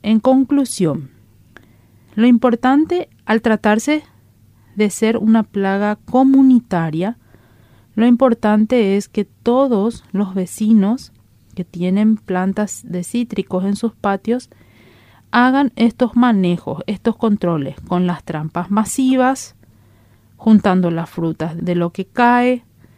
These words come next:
enterrando profundamente y realizando algunas fumigaciones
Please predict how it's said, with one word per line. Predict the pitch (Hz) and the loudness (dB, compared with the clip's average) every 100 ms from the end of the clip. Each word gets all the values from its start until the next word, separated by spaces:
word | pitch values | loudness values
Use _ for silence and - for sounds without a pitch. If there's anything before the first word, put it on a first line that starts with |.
| _ _ _ | _ _ _
enterrando | 220 214 202 180 175 175 170 165 | 0 2 2 -2 -2 -2 -2 -4
profundamente | - 165 - 170 165 160 185 240 254 247 262 254 - _ _ _ _ _ _ _ _ | -6 -10 -6 -4 -2 -2 0 2 2 2 2 0 -4 _ _ _ _ _ _ _ _
y | - 302 | 0 2
realizando | 302 294 277 240 247 240 | 2 2 0 0 0 2
algunas | 254 220 214 226 226 | 2 2 2 2 -2
fumigaciones | - - 262 254 262 254 233 196 160 143 | -10 -2 2 4 4 0 -2 -4 -4 -6